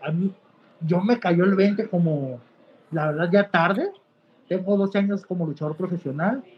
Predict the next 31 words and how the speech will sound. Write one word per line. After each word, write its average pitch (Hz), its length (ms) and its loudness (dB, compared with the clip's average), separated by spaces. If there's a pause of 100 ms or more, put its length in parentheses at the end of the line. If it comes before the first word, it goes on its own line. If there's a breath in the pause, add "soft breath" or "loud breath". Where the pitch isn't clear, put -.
(380)
y 151 80 -2
el 151 100 0
veinte 160 280 0
me 175 160 0
cayó 139 260 -2
creo 170 140 -4
que 170 80 2
hace 170 140 -8
como 151 160 -6
unos 165 200 -4
tres, 151 220 -10
cuatro 160 360 -4
años, 156 380 -8 (340)
que 131 360 -4 (460)
lo 160 200 0
que 151 60 -2
era 156 120 0
la 156 120 2
lucha 147 240 -2
libre 151 220 -2
de 156 100 0
verdad 147 400 -2 (540)
y 131 80 -6
lo 135 160 -6
que 127 120 -10
tenía 131 240 -10
que 135 100 -10
hacer, 185 200 -4
pero, 135 300 -2 (140)
digo, 147 340 -4
consejos 165 600 -6